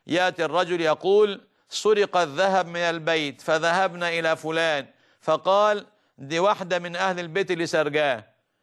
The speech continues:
ده واحدة قريبتكم اللي سرقاه.'" يا أيها الإنسان، أنت صاحب البيت وصاحب الذهب، ما عرفتش مين اللي سرقه. طب الراجل الكاهن اللي هو في محافظة تانية ده اللي رحت له ده،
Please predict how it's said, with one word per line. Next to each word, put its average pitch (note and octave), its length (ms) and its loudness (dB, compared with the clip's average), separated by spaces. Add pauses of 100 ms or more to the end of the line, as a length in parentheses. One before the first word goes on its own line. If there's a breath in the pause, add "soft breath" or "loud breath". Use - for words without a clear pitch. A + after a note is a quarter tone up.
(260)
ده - 160 2
واحدة F3+ 400 0
قريبتكم F3 380 -2
اللي E3+ 120 -2
سرقاه.'" D3+ 600 0 (680)
يا F3+ 840 0
أيها F3+ 380 -2
الإنسان، D3+ 720 -2 (240)
أنت G#3 340 0
صاحب F3+ 480 0
البيت E3+ 600 0
وصاحب F3 500 0
الذهب، E3+ 520 0 (400 soft breath)
ما D3 140 0
عرفتش D#3 640 2
مين F3+ 160 -8
اللي D#3+ 180 -2
سرقه. B2+ 500 -2 (400 soft breath)
طب F#3+ 180 0
الراجل A3+ 580 2
الكاهن A3 360 0
اللي G3 100 -2
هو F#3 80 2
في F#3+ 100 -2
محافظة F3 540 0
تانية F3+ 380 0
ده F3 180 0
اللي D#3+ 120 0
رحت D3+ 240 -2
له F#3+ 140 4
ده، D#3 260 2